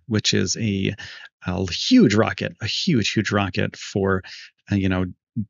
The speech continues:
big deployments in orbit and further out. So what do they do other than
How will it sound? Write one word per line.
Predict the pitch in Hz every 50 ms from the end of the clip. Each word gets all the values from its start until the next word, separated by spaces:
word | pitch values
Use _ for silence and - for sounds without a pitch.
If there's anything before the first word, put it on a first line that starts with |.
| _ _ _ _ _ _ -
big | 139 127 117 110 104 107 101
deployments | - 107 - 117 131 120 110 101 95 - - - - - - - _ _
in | 107 107 101
orbit | 104 101 95 92 95 92 - -
and | - 101 95 92 90 87 90 90 90 - _
further | - - 107 - 98 107
out. | 117 110 101 - - - - - - - - -
So | - - 120 113 104 - - _ _ _ _ _ _ _ _ _ _ _ _ _ _ _ _ _ _ _ _ _ - -
what | 196 110 98 117 131 131
do | 135 147 143
they | 139 135 139 135 135 131 131 131
do | 120 117 143 175 190 135 123 131 143
other | 151 135 113 110 123 123
than | 117 127 131 127 131 131 135 139